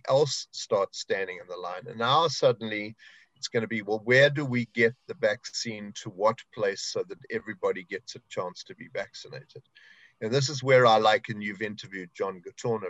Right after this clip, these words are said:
because the outside in patient-driven demand segmentation plays such a big role, because there suddenly we're gonna say, "Well, we need, you know, twenty percent more in, in Wisconsin, we need ten percent less in,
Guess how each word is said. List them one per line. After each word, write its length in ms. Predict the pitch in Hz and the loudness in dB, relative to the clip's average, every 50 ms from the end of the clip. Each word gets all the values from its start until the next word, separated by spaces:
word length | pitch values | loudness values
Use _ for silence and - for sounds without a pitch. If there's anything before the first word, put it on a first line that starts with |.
| 71 | -10
because 440 | 95 92 _ - - 98 95 87 - | -10 -12 _ -10 -8 -8 -8 -10 -8
the 200 | - 98 92 92 _ _ _ _ _ _ _ _ - 110 | -6 -4 -4 -4 _ _ _ _ _ _ _ _ -2 2
outside 580 | 120 127 127 127 - - 139 123 110 107 104 | 4 4 4 2 0 2 4 4 6 4 4
in 220 | 110 107 104 104 - | 0 -4 -4 -8 -4
patient-driven 1000 | - 117 117 120 113 - - 123 104 92 85 92 107 104 95 104 104 101 101 98 _ _ _ _ _ _ _ _ | 0 2 2 2 0 -6 -8 -8 -10 -10 -6 -4 -4 -2 0 -2 -4 -4 -6 -14 _ _ _ _ _ _ _ _
demand 460 | - 107 101 101 104 107 113 117 117 - | -8 -4 0 4 4 6 6 4 2 -2
segmentation 920 | - - 117 101 90 104 98 98 92 - 117 113 110 - - - 104 95 _ - | 0 0 0 0 0 -4 -10 -8 -4 0 2 2 2 2 -4 -10 -12 -16 _ -12
plays 400 | - 120 113 110 110 107 98 - | -4 0 0 0 0 -2 -4 -6
such 300 | - - - - - 117 | -6 -6 -6 -6 -6 -10
a 60 | 92 | -10
big 220 | 87 101 92 85 | -8 -10 -12 -10
role, 360 | 92 92 98 113 110 - - _ _ - | -6 -4 -2 -2 -2 -2 -6 _ _ -14
because 520 | 101 95 - - 104 95 95 87 - - _ _ _ _ _ _ _ _ _ - | -14 -14 -8 -4 0 0 0 -2 -4 -14 _ _ _ _ _ _ _ _ _ 0
there 280 | - 110 123 147 160 139 | 6 8 8 10 10 8
suddenly 520 | 131 - - 143 143 147 151 131 113 107 | 6 4 6 6 6 6 4 2 0 0
we're 180 | 101 98 104 98 | 0 -2 -2 0
gonna 180 | 107 101 101 | 0 -2 -2
say, 280 | 98 - - 120 107 104 | -6 -4 2 2 2 4
"Well, 240 | 104 117 117 117 110 | 4 2 2 0 0
we 100 | 113 110 | -2 -2
need, 300 | 107 113 120 117 117 - - _ | -2 -2 -2 -2 -2 -4 -6 _
you 140 | - 131 113 | -8 -6 -4
know, 100 | 104 98 - | -4 -6 -6
twenty 260 | - - 127 123 123 | -6 -4 -4 -2 -2
percent 380 | 120 - 123 - - 120 107 98 - | -4 -6 -8 -8 -6 -6 -6 -6 -8
more 280 | 110 107 107 107 107 104 | -8 -4 -2 -2 -2 -2
in, 240 | 101 98 98 95 - _ | -4 -8 -14 -16 -16 _
in 320 | 107 104 98 98 95 92 87 _ _ 101 | -12 -12 -12 -12 -14 -18 -20 _ _ -10
Wisconsin, 680 | 101 104 104 - - - 117 113 110 110 - - 110 104 | -8 -6 -6 -6 -6 -2 -2 -2 -2 -4 -6 -12 -12 -12
we 120 | 101 101 101 | -12 -12 -10
need 240 | 101 101 101 95 92 _ _ - - - _ _ _ - | -10 -10 -12 -12 -14 _ _ -20 -20 -20 _ _ _ -6
ten 260 | - 131 131 131 123 | 0 0 2 2 0
percent 400 | - 131 123 - 123 110 104 101 | -4 -6 -8 -6 -6 -6 -6 -6
less 380 | 101 107 107 110 110 - - - | -6 -4 -2 -2 -2 -4 -4 -6
in, 280 | 107 101 101 95 90 | -6 -6 -6 -12 -12